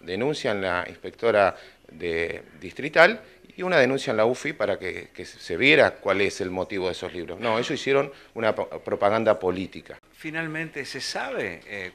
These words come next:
Speaker 2: cuál es el destino que tienen esos libros o por qué están, eh, ahí?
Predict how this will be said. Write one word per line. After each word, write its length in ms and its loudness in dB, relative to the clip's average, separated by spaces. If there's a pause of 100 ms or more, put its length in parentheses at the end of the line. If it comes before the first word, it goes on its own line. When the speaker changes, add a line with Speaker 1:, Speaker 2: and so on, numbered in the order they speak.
Speaker 2:
cuál 160 -6
es 100 -12
el 60 -12
destino 360 -12
que 80 -12
tienen 260 -12
esos 280 -12
libros 540 -12 (280)
o 80 -16
por 220 -14
qué 120 -14
están, 440 -10 (180)
eh, 380 -14
ahí? 300 -10